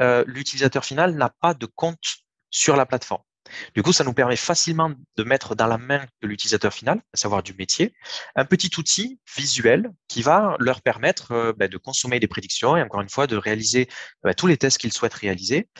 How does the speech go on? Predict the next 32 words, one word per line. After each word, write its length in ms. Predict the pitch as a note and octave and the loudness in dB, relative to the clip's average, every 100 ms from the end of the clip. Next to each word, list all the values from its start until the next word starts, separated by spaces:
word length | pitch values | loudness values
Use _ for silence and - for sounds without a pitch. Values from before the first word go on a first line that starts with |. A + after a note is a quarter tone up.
| - - | -18 -6
Et 60 | - | 0
ce, 120 | D3+ | 2
de 80 | D3+ | 2
façon 260 | - - | 2 0
ensuite 380 | D3+ A2 - - | -2 -2 -8 -10
à 20 | |
pouvoir 340 | G#2+ A#2 B2 A#2 | -6 2 2 2
nous 140 | A2 | -4
donner 260 | G#2+ A2 B2 | -6 -2 -2
un 60 | |
petit 160 | G#2+ - | -4 -6
peu 180 | - A2+ | 0 2
un, 180 | G2 F#2+ - _ - | 2 -2 -12 _ -6
un 100 | G#2 | -4
go 360 | G2 B2 F3 E3+ | 4 6 8 8
et 200 | G#2+ G#2 | 6 2
un, 420 | G#2 G#2 G2+ G2 F#2+ _ _ _ _ _ _ - - | 0 -2 -4 -8 -20 _ _ _ _ _ _ -12 -2
euh, 140 | G#2+ G2 | 0 0
que, 240 | G2 G2 | -2 -4
pour 240 | - A2 - | -4 -8 -2
que 100 | G#2+ | 0
le, 120 | G#2 | 0
le, 300 | G2 - - - | 0 -4 -6 -10
pour 140 | G#2 | -8
que 100 | G2+ | -8
le, 120 | G2 G2 - | -10 -12 -12
le 100 | G2 | -8
modèle 380 | G2 A2 D#3 D#3+ | -2 2 4 4
et 100 | A2 | 2
le 140 | G2 | 0
déploiement 460 | F2+ A2+ A2+ A#2+ D3+ | -2 -2 0 0 0
soient 320 | - A2 G#2+ | 0 0 0